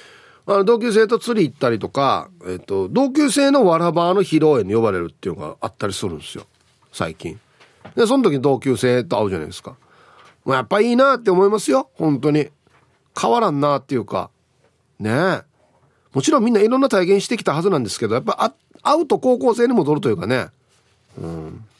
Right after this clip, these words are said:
ヒープさん、おざっす、野良犬っす。こんにちは。今日のアンケート、A、ワクワクドキドキが止まらないよ。で、絶対参加したい。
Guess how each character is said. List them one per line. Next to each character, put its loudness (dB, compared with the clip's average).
ヒ 2
ー 2
プ 2
さ 0
ん、 0
お -2
ざ 0
っ -2
す、 0
野 2
良 2
犬 2
っ 0
す。 -2
こ -6
ん -2
に -4
ち -4
は。 0
今 2
日 2
の 2
ア 2
ン -2
ケ 0
ー -2
ト、 0
A、 -2
ワ 0
ク -2
ワ 0
ク 0
ド 2
キ -4
ド 2
キ -2
が 0
止 -2
ま 2
ら 0
な 2
い 0
よ。 0
で、 0
絶 0
対 0
参 0
加 0
し -6
た 0
い。 -12